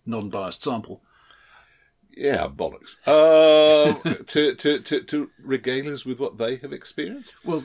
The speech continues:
Speaker 1: yes,
Speaker 2: Especially
Speaker 1: spe-,
Speaker 2: you young
Speaker 1: specifically,
Speaker 2: chaps and
Speaker 1: um,
Speaker 2: chappesses out there.
Speaker 1: Specifically, I think, um, not, not just how, how you first started gaming,
Speaker 2: Yeah.
Speaker 1: though that, that's the primary question, but also whether this has shifted over time for you.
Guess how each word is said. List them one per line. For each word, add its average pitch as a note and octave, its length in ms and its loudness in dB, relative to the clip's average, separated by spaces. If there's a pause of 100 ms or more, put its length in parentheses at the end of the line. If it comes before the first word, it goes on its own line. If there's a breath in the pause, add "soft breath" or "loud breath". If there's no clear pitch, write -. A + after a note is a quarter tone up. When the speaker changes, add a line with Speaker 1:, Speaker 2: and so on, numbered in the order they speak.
Speaker 1:
yes, F#3 140 -2
Speaker 2:
Especially G#3 360 -4
Speaker 1:
spe-, D3 200 -4
Speaker 2:
you D3+ 40 0
young D3 120 -2
Speaker 1:
specifically, A#2 480 -4
Speaker 2:
chaps G#2 80 -10
and G2+ 60 -8
Speaker 1:
um, - 60 -10
Speaker 2:
chappesses D#2 500 -8
out C#2+ 220 -10
there. C#2 160 -18 (400 soft breath)
Speaker 1:
Specifically, D3 680 -6
I G#2 120 -8
think, - 500 -14
um, A2+ 500 -10
not, C#3 240 -10
not C#3+ 260 -6
just - 440 -8
how, B2 300 -6
how A#2+ 100 -8
you G#2+ 220 -6
first A#2+ 320 -8
started F#2 420 -14
gaming, G#2+ 440 -14 (140)
Speaker 2:
Yeah. C#2 200 -16
Speaker 1:
though E2 140 -10
that, F#2+ 160 -12
that's - 420 -12 (120)
the - 160 -20
primary G#2 400 -14
question, G#2+ 360 -12
but G#2+ 100 -10
also A2+ 300 -8
whether G#2+ 240 -10
this G2+ 160 -10
has A2+ 80 -10
shifted A2 340 -10
over G2+ 200 -12
time G2+ 260 -10
for F#2 100 -16
you. G#2 300 -10